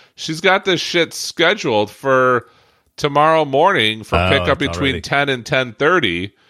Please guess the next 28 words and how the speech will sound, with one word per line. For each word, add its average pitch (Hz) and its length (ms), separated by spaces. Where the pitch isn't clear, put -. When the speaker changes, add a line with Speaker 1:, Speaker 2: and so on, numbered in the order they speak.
Speaker 2:
Oh. 110 280
Speaker 1:
And, 120 300
<laughs> - 20
and 131 200
now 98 160
she's, - 320
now 110 180
she's 117 260
gonna 113 280
spend 117 300
the 104 60
evening 113 440
adding 117 300
things 76 300
to 69 140
it. - 200
Speaker 2:
She 120 120
Speaker 1:
It's 110 80
Speaker 2:
should 123 140
put 127 100
Speaker 1:
fine. 131 220
Speaker 2:
a - 60
big 87 100
block 104 240
of 80 60
cheese 151 300
on 76 160
there. 73 220